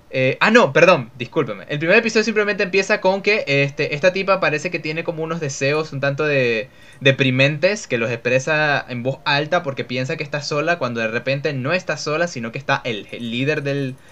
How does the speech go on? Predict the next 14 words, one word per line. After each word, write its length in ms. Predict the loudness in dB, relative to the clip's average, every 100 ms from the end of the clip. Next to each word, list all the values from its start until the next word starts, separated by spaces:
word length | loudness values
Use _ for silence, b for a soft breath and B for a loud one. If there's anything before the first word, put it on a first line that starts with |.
| B
del 180 | -2 -2
club 160 | 0 2
de 60 | 2
detectives, 580 | 2 -2 2 2 2 -8 -4
y 140 | 0
le 100 | 2
dice, 420 | 2 0 2 2 0 B B
"Para 180 | 4 6
resolver 400 | 6 2 4 2
tus 120 | 2
predicamentos, 760 | -2 0 0 2 0 0 -4 2
anda 320 | 4 4 4
al 220 | 0 -2 -6
club". 300 | -2 -2